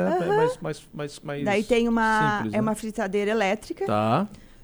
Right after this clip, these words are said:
Speaker 1: Deixar bem claro que foi usada uma vez.
Speaker 2: Tá.
Speaker 1: E uma pessoa me doou porque ela não gostou. E ela é bem
Speaker 2: <laughs>
Speaker 1: assim, vamos dizer, bem moderna. É da vap Pros Dócimo,
Speaker 2: Tá.
Speaker 1: bem boa,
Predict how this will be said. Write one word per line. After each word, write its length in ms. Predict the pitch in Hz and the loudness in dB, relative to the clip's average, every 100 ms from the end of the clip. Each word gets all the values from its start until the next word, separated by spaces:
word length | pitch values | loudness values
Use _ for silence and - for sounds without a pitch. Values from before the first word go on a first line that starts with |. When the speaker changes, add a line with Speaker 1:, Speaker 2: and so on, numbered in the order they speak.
| - | -6
Speaker 1:
Deixar 280 | 196 214 190 | -4 -2 0
bem 160 | 220 | 0
claro 260 | 240 226 226 | 2 2 2
que 60 | - | 0
foi 140 | 240 | 0
usada 280 | 214 202 196 | 4 2 2
uma 140 | 196 | -2
vez. 520 | 185 190 320 - - - | 0 -2 -2 -6 -14 -10
Speaker 2:
Tá. 400 | 87 - 82 156 - _ - | -8 -6 -6 -8 -14 _ -12
Speaker 1:
E 60 | |
uma 140 | 190 190 | -10 -8
pessoa 280 | 202 - 190 | -8 -8 -8
me 80 | 180 | -4
doou 500 | 196 185 180 196 226 | -2 0 0 -2 -4
porque 280 | 247 - 208 | -6 -6 -8
ela 160 | 185 | -6
não 180 | 180 208 | -4 -4
gostou. 480 | 233 220 202 180 294 - - - - - | -4 -6 -8 -6 -6 -10 -14 -14 -12 -6
E 60 | 180 | -2
ela 120 | 185 | -2
é 40 | 185 | 0
bem 220 | 202 226 | 0 -2
Speaker 2:
<laughs> 20 | |
Speaker 1:
assim, 920 | 233 240 226 220 214 208 202 190 185 180 - - - - - - 214 | -2 -2 -2 -2 -4 -4 -4 -6 -8 -12 -16 -14 -14 -20 -20 -18 -10
vamos 140 | 190 | -10
dizer, 80 | 202 - | -10 -2
bem 160 | 214 | 2
moderna. 540 | 240 220 254 285 208 - | 2 2 0 2 0 -2
É 80 | 180 | 2
da 160 | 202 | 2
vap 320 | 196 208 220 | 2 0 0
Pros 240 | 226 202 190 | -4 -4 -2
Dócimo, 480 | 175 170 220 - 185 | -2 -2 -4 -4 -2
Speaker 2:
Tá. 180 | 175 | -2
Speaker 1:
bem 160 | 180 233 | 0 2
boa, 380 | 202 175 214 | 2 2 0